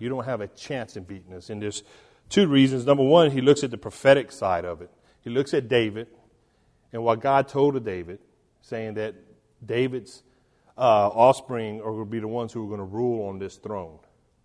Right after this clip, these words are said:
that there was a covenant made with him. Now, when a covenant was made, they would take, say, a cow, split it,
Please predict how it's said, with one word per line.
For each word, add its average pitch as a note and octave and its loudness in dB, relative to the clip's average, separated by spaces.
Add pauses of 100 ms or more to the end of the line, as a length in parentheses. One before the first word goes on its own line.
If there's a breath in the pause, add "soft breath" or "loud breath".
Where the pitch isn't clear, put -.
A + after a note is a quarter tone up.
(580)
that G2 -6 (160)
there G2+ -8
was G2+ -12
a F#2 -10
covenant A2+ -4
made F2+ -14
with F2 -20
him. E2 -20
Now, F#2+ -10
when G2 -10
a G2+ -14
covenant A#2+ 0
was G#2+ -12
made, A#2 -8
they A2 -12
would G2+ -16
take, G#2 -12
say, A2 -14
a G2+ -10
cow, G#2+ 0
split A#2 -8
it, G#2+ -10